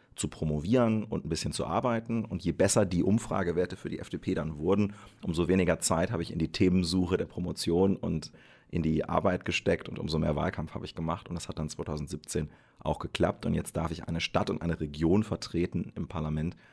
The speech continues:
in der ich aufgewachsen bin. Und das ist eine schöne Sache. Denn ich bin auch zuständig für den Landkreis Nordheim. Die F D P hat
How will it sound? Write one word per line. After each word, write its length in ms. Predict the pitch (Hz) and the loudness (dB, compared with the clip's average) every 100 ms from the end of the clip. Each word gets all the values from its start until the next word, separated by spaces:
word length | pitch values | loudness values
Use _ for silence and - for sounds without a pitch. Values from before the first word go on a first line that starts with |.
| - _ - | -20 _ -6
in 120 | 78 | -2
der 180 | 67 - | -2 -4
ich 140 | - | -4
aufgewachsen 640 | 80 - 76 71 - 73 | -6 -4 -6 -6 -6 -4
bin. 220 | 71 80 - - _ - | -2 -4 -6 -16 _ -12
Und 160 | 71 69 | -6 -6
das 100 | 76 | -6
ist 120 | - | -8
eine 80 | 73 | -6
schöne 280 | - - | -4 -4
Sache. 300 | 76 - - - | -4 -8 -8 2
Denn 180 | 90 104 | 6 6
ich 180 | 101 - | 4 2
bin 380 | 101 113 117 - - | 6 6 6 -2 -8
auch 520 | 90 90 110 110 - | 0 4 4 2 -6
zuständig 600 | - 123 117 104 95 - | -2 2 2 4 2 2
für 60 | 92 | -2
den 100 | 85 | -2
Landkreis 360 | 82 - 80 | -2 -4 -4
Nordheim. 460 | 78 76 - - - | -2 -4 -6 -10 -10
Die 80 | - | -8
F 120 | - | -8
D 100 | - | -8
P 200 | - 85 | -4 -2
hat 220 | 87 - | -2 -6